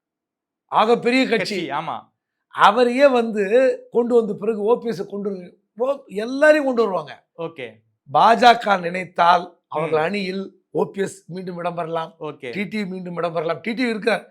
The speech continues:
Speaker 1: நீ வெளியே போறேன்னு
Speaker 2: ஆமா,
Speaker 1: சொல்ல.
Speaker 2: ஆமா, ஆமா.
Speaker 1: அதனால வெளியே போறது நினைக்காதீங்க.
Speaker 2: ஓகே.
Speaker 1: அவர் என்னன்னா பார்த்தார், பொறுத்து பொறுத்து பார்த்தார்.
Speaker 2: ம்.
Speaker 1: எடப்பாடி பேச்சை கேட்டுக்கொண்டு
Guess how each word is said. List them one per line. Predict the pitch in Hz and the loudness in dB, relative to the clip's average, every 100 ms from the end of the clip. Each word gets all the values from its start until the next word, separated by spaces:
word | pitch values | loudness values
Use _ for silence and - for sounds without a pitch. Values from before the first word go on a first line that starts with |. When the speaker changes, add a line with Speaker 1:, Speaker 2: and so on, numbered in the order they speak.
| _ | _
Speaker 1:
நீ | 175 | -8
வெளியே | 202 233 | -4 -4
போறேன்னு | 185 196 | -4 -6
Speaker 2:
ஆமா, | 139 | -4
Speaker 1:
சொல்ல. | 170 120 | -6 -6
Speaker 2:
ஆமா, | 117 104 | -8 -20
ஆமா. | 104 | -12
Speaker 1:
அதனால | 214 262 247 | -6 -2 0
வெளியே | 233 285 | 0 -2
போறது | 202 233 214 | -2 -4 -4
நினைக்காதீங்க. | 214 202 170 135 _ 151 | -6 -6 -8 -12 _ -14
Speaker 2:
ஓகே. | 143 123 107 - - | -14 -16 -20 -6 -2
Speaker 1:
அவர் | 170 160 185 | -2 -4 -6
என்னன்னா | 269 254 202 247 254 _ _ - | -4 -2 -2 -2 -6 _ _ -2
பார்த்தார், | 226 262 247 185 | 0 2 0 0
பொறுத்து | 196 220 214 | 0 -2 -2
பொறுத்து | 196 214 208 202 | -4 -4 -4 -6
பார்த்தார். | 190 160 139 _ 151 | -4 -6 -8 _ -20
Speaker 2:
ம். | 131 _ _ _ | -20 _ _ _
Speaker 1:
எடப்பாடி | 170 208 - 220 202 - | -8 -8 -4 -4 -4 -6
பேச்சை | 196 196 196 | -8 -8 -10
கேட்டுக்கொண்டு | 202 202 196 175 190 185 | -8 -8 -10 -16 -14 -12